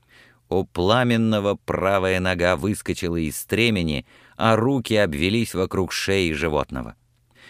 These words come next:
Боб воспользовался своим преимуществом и стрелой понесся по дороге. Пламенный, горячо надеясь, что в этот момент не встретится с Диди Мезен, уселся, наконец, как следует и остановил лошадь.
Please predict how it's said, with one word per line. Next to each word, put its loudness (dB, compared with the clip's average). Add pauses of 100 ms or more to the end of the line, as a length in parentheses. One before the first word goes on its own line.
(160)
Боб 0
воспользовался -2
своим 0
преимуществом 0 (240)
и 4
стрелой 0
понесся 0
по -2
дороге. 0 (840)
Пламенный, 0
горячо 0
надеясь, -2
что -4
в -2
этот -4
момент -2 (200)
не -2
встретится -4
с -6
Диди -2
Мезен, 0 (260)
уселся, -2
наконец, -4
как -6
следует 0 (440)
и -4
остановил -4
лошадь. -8